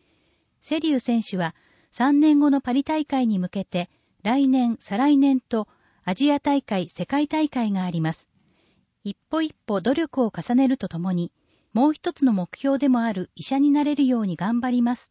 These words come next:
と力強く、これからの目標を話してくれました。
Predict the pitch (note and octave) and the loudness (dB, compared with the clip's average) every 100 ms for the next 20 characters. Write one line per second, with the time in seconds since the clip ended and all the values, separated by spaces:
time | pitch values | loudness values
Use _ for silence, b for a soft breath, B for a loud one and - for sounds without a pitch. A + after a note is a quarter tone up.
0 | _ - F#3+ - - D4 D4 D4+ C4 - | _ -8 -8 -6 -2 0 0 0 0 -2
1 | D#3+ - - G#3+ C#4 E4 D#4+ B3 F3+ - | -10 -10 -4 -2 -2 0 0 2 0 -6
2 | - A#3 A3+ G#3+ G3+ G#3+ A3+ - - E3+ | -6 -2 -2 -2 -2 -4 -6 -10 -8 -6
3 | E3 E3+ - D3 | -6 -8 -10 -10